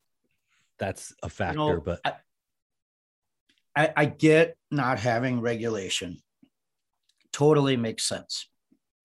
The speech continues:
Speaker 2: But we already have a minimum standard. So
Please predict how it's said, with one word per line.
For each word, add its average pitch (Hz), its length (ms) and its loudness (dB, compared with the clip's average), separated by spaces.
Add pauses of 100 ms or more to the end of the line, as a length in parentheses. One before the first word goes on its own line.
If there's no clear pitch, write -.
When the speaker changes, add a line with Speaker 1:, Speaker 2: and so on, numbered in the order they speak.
(380)
Speaker 2:
But 147 200 0
we 143 140 4
already 156 300 4
have 117 280 -2
a 117 60 -8
minimum 107 440 -8
standard. - 380 -8 (760)
So 113 440 -6